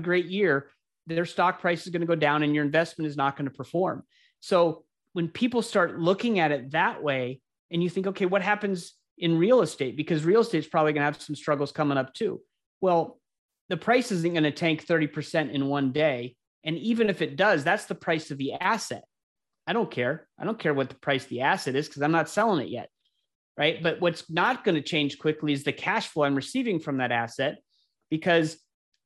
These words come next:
I, if it's a multifamily building, rents aren't gonna plummet thirty percent just because the stock market dropped,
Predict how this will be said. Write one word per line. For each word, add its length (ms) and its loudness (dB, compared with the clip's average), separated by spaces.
I, 100 -14
if 80 -6
it's 140 -2
a 40 2
multifamily 920 0
building, 540 -2
rents 340 0
aren't 180 2
gonna 260 0
plummet 340 0
thirty 200 2
percent 440 -4
just 180 -12
because 240 -6
the 80 -8
stock 360 0
market 320 -4
dropped, 380 -6